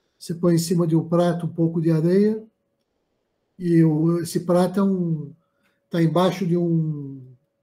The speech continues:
sei lá, de um alto-falante, por exemplo. Você liga o som, começa a vibrar,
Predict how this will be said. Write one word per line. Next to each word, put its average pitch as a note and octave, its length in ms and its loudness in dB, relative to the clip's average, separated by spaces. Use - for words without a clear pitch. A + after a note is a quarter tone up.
sei F#3 140 -14
lá, E3 120 -6
de D#3 120 -2
um F3 40 2
alto-falante, F3+ 680 -2
por D#3 140 -12
exemplo. C#3+ 420 -12
Você E3+ 220 -2
liga F3 200 4
o F3 60 4
som, G3 340 2
começa F3+ 320 -2
a E3 40 0
vibrar, F3+ 440 -2